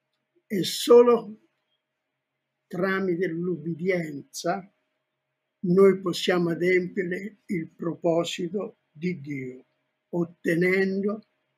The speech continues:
le cose migliori. Salmo trentasei sedici ci dice qualcosa di molto bello.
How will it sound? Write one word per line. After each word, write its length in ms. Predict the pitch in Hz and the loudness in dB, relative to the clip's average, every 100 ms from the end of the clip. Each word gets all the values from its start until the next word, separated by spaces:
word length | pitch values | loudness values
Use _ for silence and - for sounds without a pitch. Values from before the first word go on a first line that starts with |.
| _ | _
le 220 | 165 185 | 0 0
cose 680 | 185 151 131 127 151 151 - _ _ - | 2 -2 -2 -4 -2 -2 -6 _ _ -8
migliori. 720 | 160 165 143 139 135 - - _ _ _ _ - - _ _ _ _ _ _ _ _ _ _ _ _ _ _ _ - | -2 -2 -2 -6 -6 -12 -16 _ _ _ _ -20 -20 _ _ _ _ _ _ _ _ _ _ _ _ _ _ _ -12
Salmo 880 | - 247 226 208 220 220 190 - _ _ _ _ _ _ _ _ _ _ | 6 8 10 8 6 2 0 -6 _ _ _ _ _ _ _ _ _ _
trentasei 1120 | - 196 202 196 202 196 165 - 196 196 202 | 2 6 6 4 0 -2 -2 2 4 4 2
sedici 720 | - - 165 147 143 151 - 170 | -2 -2 -2 -2 -8 -10 -10 -8
ci 200 | - 185 | -8 -6
dice 260 | 185 180 | -4 -2
qualcosa 520 | 185 170 185 180 185 156 | -2 -2 -2 -4 -4 -4
di 120 | 170 | -2
molto 480 | 190 202 190 196 156 | 2 2 0 -4 -8
bello. 640 | 147 135 135 - - | -8 -8 -8 -12 -18